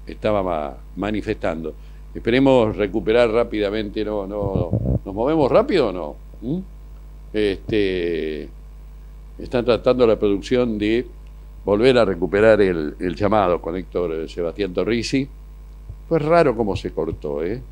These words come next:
Espero que no se haya quedado sin, que tenga G N C y no tenga batería en el, en el celular. ¿Mm?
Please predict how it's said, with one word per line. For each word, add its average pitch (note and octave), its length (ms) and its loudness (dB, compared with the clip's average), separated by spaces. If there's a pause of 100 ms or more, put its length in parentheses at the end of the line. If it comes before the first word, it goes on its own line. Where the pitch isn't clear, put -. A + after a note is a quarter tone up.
Espero C3 280 -4
que E2+ 60 -6
no D#2+ 100 -8
se F2+ 120 -6
haya E2+ 160 -2
quedado D#2+ 340 0
sin, C#2+ 320 -12
que F2 140 -6
tenga A#2 260 2
G G#2 140 2
N G2+ 140 0
C C3 180 4
y - 20 2
no A#2 140 0
tenga G2 200 0
batería F2+ 480 0
en E2 80 -6
el, D2 300 -8 (540)
en E2+ 120 -4
el D#2+ 80 -2
celular. G#2+ 480 2 (260)
¿Mm? B2+ 220 4